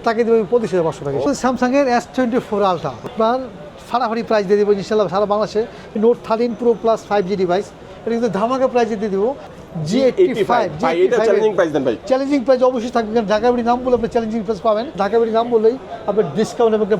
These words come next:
Speaker 1: ভালো একটা প্রোডাক্ট পাবেন ইনশাল্লাহ।
Speaker 2: ভালো প্রোডাক্ট পাবেন ইনশাল্লাহ?
Speaker 1: ভালো প্রোডাক্ট মানে যা আলিমেন্ট টেলিকম যারা আগে কিনছে, আজকে অনেক বছর ধরে কিনতেছে already, তারা কিন্তু অবশ্যই জানে যে হান্ড্রেড পার্সেন্ট প্রোডাক্ট, হান্ড্রেড পার্সেন্ট প্রোডাক্ট না হলে আমরা টাকা ক্যাশব্যাক করি ইনশাল্লাহ। কোনো টেনশন নাই এবং কোনো চিন্তার কোনো কারণ নাই। যারা নতুন আছেন তারাও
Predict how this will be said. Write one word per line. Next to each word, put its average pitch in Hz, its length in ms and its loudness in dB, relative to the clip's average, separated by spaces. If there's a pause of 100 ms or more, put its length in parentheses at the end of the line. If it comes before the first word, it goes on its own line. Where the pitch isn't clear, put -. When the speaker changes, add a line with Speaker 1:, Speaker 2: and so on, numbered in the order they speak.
Speaker 1:
ভালো 196 180 0
একটা 185 160 -4
প্রোডাক্ট 190 240 0
পাবেন 165 180 -2
ইনশাল্লাহ। 175 260 -2 (120)
Speaker 2:
ভালো 180 140 2
প্রোডাক্ট 208 200 2
পাবেন 214 200 2
ইনশাল্লাহ? 170 260 2 (200)
Speaker 1:
ভালো 254 200 2
প্রোডাক্ট 277 260 2
মানে 240 100 2 (100)
যা 208 120 4
আলিমেন্ট 254 260 0
টেলিকম 247 280 0
যারা 233 240 2
আগে 233 160 0 (140)
কিনছে, 233 240 -2 (100)
আজকে - 140 -4 (120)
অনেক 262 160 4
বছর 208 160 -4
ধরে 196 120 -4
কিনতেছে 220 300 -2
already, 196 240 -4 (640)
তারা 240 180 2
কিন্তু 240 180 2
অবশ্যই 254 280 0
জানে 226 180 2
যে 202 100 2
হান্ড্রেড 233 260 0
পার্সেন্ট 202 260 -4
প্রোডাক্ট, 165 240 0 (340)
হান্ড্রেড 247 200 0
পার্সেন্ট 254 200 0
প্রোডাক্ট 240 180 0
না 233 60 2
হলে 233 200 2
আমরা 220 160 -2
টাকা 240 140 0 (100)
ক্যাশব্যাক 220 340 0
করি 180 160 -2
ইনশাল্লাহ। 151 280 -4 (400)
কোনো 277 160 4 (200)
টেনশন 254 340 2
নাই 254 120 6
এবং 247 80 0 (100)
কোনো 247 120 2 (300)
চিন্তার 247 340 0
কোনো 233 160 0
কারণ 233 240 -2
নাই। 240 100 0 (400)
যারা 220 140 4 (100)
নতুন 247 220 2
আছেন 214 220 -2
তারাও 240 180 2